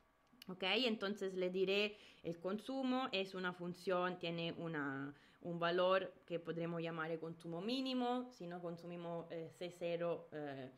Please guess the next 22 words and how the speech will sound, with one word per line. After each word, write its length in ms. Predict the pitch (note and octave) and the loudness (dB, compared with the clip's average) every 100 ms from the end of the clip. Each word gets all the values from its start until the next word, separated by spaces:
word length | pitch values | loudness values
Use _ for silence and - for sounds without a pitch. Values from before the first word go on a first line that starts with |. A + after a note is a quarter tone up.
| - - _ - | -20 -20 _ -6
hay 340 | D3+ D3+ D3+ | -2 0 0
muerte 480 | D3+ G3+ A3+ A3+ C4 | 0 2 2 0 -2
en 120 | B3+ | 0
general, 500 | A3+ A3 B3 D4 E4+ | 0 2 4 4 2
¿ok? 200 | G#3+ A3 A#3 C#4+ D#4 - - - | -2 2 2 2 0 -10 -20 0
Más 480 | A#3 D4 G4 - F#4+ A#4 - - - - - | 6 6 4 0 0 0 -2 -18 -20 -14 0
es 260 | A3+ A#3+ | 0 2
una 220 | A3 G#3 | 2 0
función, 720 | G#3+ G#3 G#3+ A3 G#3+ G#3 A3 - - | 0 -4 -2 0 2 2 0 -6 -10
eh, 200 | E3+ D#3 | -4 -4
proporciona-, 680 | D#3+ G3 A3 A3 - A#3 G#3+ G3 | -2 -4 -2 -2 0 0 0 0
más 280 | G3 E3+ - | -2 -4 -6
hay 100 | E3+ | -4
una 160 | F3 | -4
componente, 640 | F#3+ F#3+ F#3+ G#3 F3+ D#3 D#3+ | -4 -2 -2 0 -2 -4 -6
perdón, 320 | D#3+ D3+ C#3+ | -6 -4 -6
de 60 | D3+ | -6
la 100 | D#3 | -8
función 400 | F#3+ A3 C4+ A3 | -6 -6 -4 -4
que 80 | |
es 60 | E3+ | -4
proporcional 920 | G3 G3 A3 A3+ E4 G4 F3 G#3+ F4+ | -4 -2 -2 -2 0 4 4 4 0